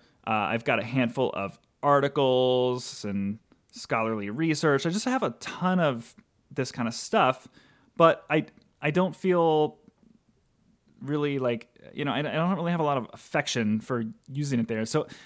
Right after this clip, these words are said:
what I've got is this mangled together system on my computer where I have this folder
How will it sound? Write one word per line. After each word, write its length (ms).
what 140
I've 180
got 260
is 180
this 160
mangled 440
together 340
system 400
on 100
my 140
computer 460
where 100
I 60
have 120
this 140
folder 680